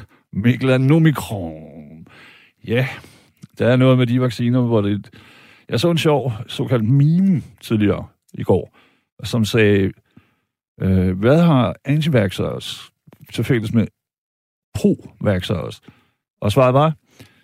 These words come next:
"Ingen af dem bliver nogensinde vaccineret færdig." Fordi der kommer sikkert,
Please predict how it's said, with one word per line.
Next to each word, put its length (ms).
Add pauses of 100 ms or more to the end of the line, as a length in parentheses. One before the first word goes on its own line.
(340)
"Ingen 200
af 120
dem 60
bliver 160
nogensinde 380
vaccineret 440
færdig." 380 (1300)
Fordi 320 (500)
der 60
kommer 260
sikkert, 380